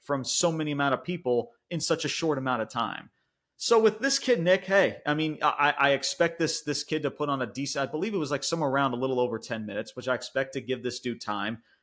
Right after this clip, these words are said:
you know, to, to let people know, hey, this dude is a tremendous wrestler, a tremendous wrestler. You know,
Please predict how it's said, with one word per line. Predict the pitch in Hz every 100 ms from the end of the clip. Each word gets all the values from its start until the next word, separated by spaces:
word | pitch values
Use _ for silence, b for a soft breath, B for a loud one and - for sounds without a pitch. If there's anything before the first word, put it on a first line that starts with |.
| _
you | 117
know, | 110
to, | 110 117
to | - 120
let | 101 120 120 -
people | 135 120
know, | 113 113
hey, | 117 156
this | 101 113
dude | - 120
is | 120
a | 117
tremendous | - 117 117 117 -
wrestler, | 120 - 165 170 B B -
a |
tremendous | 127 - 127 139 131 -
wrestler. | 131 135 - 127 127 151 170 B B _ -
You |
know, | 143 131 143